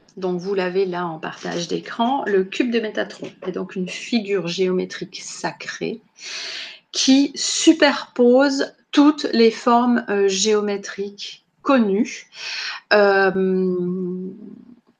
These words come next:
j'ai dans ma, dans ma documentation, euh, l'archange Métatron, euh, euh, comme nous l'a dit Soledad tout à l'heure, envoie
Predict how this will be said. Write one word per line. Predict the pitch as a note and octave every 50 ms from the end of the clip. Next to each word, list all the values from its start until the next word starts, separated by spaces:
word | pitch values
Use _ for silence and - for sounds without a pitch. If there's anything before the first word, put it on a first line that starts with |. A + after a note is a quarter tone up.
| _ _ _ _ _ _ _ _ _ _ - -
j'ai | G3 F#3 F3+ F3+ G3 G3+ G3+ G3+ G3+ G3+ G3 G3 G3 G3 G3 F#3
dans | E3+ F#3 F3+
ma, | E3+ E3 E3 E3+ E3
dans | D3+ D3+ D3+ D3+ D#3 D#3 E3 D#3
ma | D#3+ D#3 D3+
documentation, | D3 D3 D3+ - - - G3+ G#3 - A3 A3 - - C#4 C#4 C4+ - -
euh, | F3+ F3+ F3 E3+ E3+ E3
l'archange | E3+ E3+ E3+ - - G3 F#3+ F3+ F3
Métatron, | F3 F3+ E3+ - F3 E3+ F3+ - - - - B3+ C#4 C#4+ C#4+ - _ F#3
euh, | F3 E3+ E3+ E3 E3 E3 D#3+ E3 E3 E3 E3 E3 - - - - - - - -
euh, | - - E3+ F3+
comme | F#3 - G3 F#3+ F#3+
nous | F#3 F#3 F#3
l'a | F#3+ F3+
dit | F3+ F#3 G#3+
Soledad | G3+ - - F3+ F3+ F3 F3+ F3+ F3+ F3+ -
tout | - - - F#3
à | F3 E3+
l'heure, | F3+ F#3+ G#3 A#3 B3 - - - - - - - - _ -
envoie | B3 C#4 C#4+ C#4+ B3 A3+ G#3 G#3 A3 A3 A3 G#3+ A#3 - F#4+